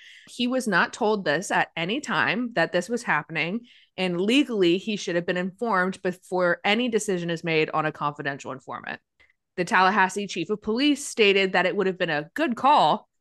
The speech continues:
to let the state attorney know ahead of time, but just didn't think about doing it. If Rachel wouldn't do the C I work, she was looking at a four to five year prison sentence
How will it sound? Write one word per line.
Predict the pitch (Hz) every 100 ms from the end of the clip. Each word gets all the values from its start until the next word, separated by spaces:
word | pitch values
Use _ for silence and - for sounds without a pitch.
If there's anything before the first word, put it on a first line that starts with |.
| _ _
to | 214
let | 202 196
the | 190
state | - 190 190
attorney | 190 190 185 190
know | 160 180
ahead | 208 190
of | 180
time, | 180 156 160 160
but | 185 175
just | 180 -
didn't | 170 175 170
think | 160 151
about | 147 143
doing | 147 123 -
it. | - - _ _ _ _ _ -
If | 220 226
Rachel | 196 214 214 311 294 214
wouldn't | 185 196 220
do | 196 190 185 185
the | 180
C | - 170 170
I | 143 180
work, | 208 254 269 - _ _ _
she | - - 214
was | 208 196
looking | 180 196 220 214 -
at | 196 185 180
a | 180 175
four | - 180 190
to |
five | 202 190 196 202 196 _
year | 208 180 180
prison | - - 165 220 247
sentence | 294 302 370 370 -